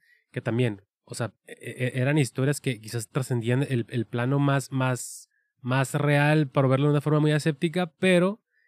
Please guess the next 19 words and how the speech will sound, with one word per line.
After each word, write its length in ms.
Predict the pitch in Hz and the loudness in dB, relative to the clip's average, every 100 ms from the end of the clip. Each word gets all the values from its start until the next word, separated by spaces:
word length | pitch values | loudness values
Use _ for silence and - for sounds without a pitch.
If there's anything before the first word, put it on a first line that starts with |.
| _ | _
este, 280 | - 107 - | -10 -8 -6
que 120 | - | -8
también 380 | - 104 104 123 | -4 0 2 2
tenía 240 | 123 117 120 | 2 0 -2
historias 460 | - 127 127 117 | -2 0 0 0
que 100 | - | -4
hablaban 520 | 110 107 117 139 143 | -4 -2 0 0 0
mucho 400 | 131 143 160 160 | -2 -4 -4 -2
de 60 | 147 | 0
una 160 | 139 143 | -2 -4
sociedad 500 | 143 123 120 127 127 | -6 -4 -2 -2 -4
contemporánea 960 | 135 131 139 127 110 107 131 156 151 | -8 -6 -8 -8 -12 -10 -6 0 0
que 120 | 131 | -2
tenía 420 | 123 - 120 127 131 | -8 -8 -6 -4 -6
esos 220 | 131 123 | -6 -8
vicios 520 | 127 139 139 - 135 | -8 -8 -8 -8 -8
bien 160 | 135 131 | -6 -6
raros, 400 | 127 123 131 117 | -8 -6 -8 -6
güey. 240 | 127 127 | -8 -8